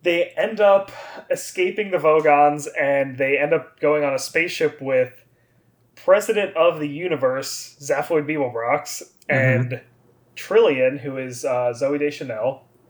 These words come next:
Speaker 1: She ended up going with him, too. And it's really the four of them and their manically depressed robot,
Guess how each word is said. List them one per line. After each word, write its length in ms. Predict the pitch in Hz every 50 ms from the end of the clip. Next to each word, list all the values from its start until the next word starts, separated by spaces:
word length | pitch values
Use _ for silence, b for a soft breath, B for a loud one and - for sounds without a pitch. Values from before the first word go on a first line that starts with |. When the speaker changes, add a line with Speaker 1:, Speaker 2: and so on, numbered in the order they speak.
| _ _
Speaker 1:
She 220 | - - 151 147
ended 160 | 143 139 127
up 160 | 139 131 -
going 180 | - 139 131 131
with 140 | 127 127 -
him, 80 | 127
too. 220 | 120 - 127 113 113 120
And 80 | 120
it's 160 | 143 143 -
really 180 | 175 196 226 220
the 120 | 180 160
four 380 | 143 - - - 147 143 156 180
of 100 | 202 202
them 280 | 208 226 226 226 220 - - -
and 460 | 156 156 151 147 143 143 139 131 123 b b b b b b _
their 520 | 139 135 151 147 143 135 131 127 - - _ _ _ _ _ -
manically 500 | 143 139 143 165 202 214 - 202 185 -
depressed 460 | 170 165 - - 180 170 175 - -
robot, 720 | 135 127 147 262 - - 135 123 127 139 151 - - -